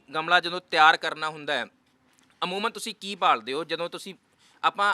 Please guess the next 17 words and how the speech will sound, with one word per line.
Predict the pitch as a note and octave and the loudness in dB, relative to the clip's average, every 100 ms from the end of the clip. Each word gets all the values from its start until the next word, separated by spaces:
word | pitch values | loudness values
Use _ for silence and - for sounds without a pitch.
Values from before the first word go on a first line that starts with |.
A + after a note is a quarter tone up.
| - | 0
ਆਮ | F3+ F#3+ | 0 0
ਭਾਸ਼ਾ | F#3 F3 F#3 | -2 -4 -6
ਕਹਿੰਦੇ | F#3+ | -10
ਮਿੱਟੀ | F#3 D#3+ - G3 | -10 -12 -14 -10
ਪਾ | E3+ D#3+ | -4 -4
ਦਿਓ | F3 | -6
ਜੀ, | F3+ | -12
ਪਾਣੀ | F#3+ D#3+ D#3 F3 | -8 -8 -8 -8
ਪਾ | D#3+ D#3 | -8 -6
ਦਿਓ | E3 F3 | -8 -12
ਤੇ | F3 | -12
ਨਾਲ | E3 D#3 D#3 | -8 -6 -6
ਹੀ | E3 | -10
ਪੌਦਾ | D3 D3+ D#3 | -12 -10 -10
ਤੁਸੀਂ | D3+ D#3 C3+ | -12 -12 -8
ਲਾ | A2 | -8
ਦਿਓ। | G#2+ | -10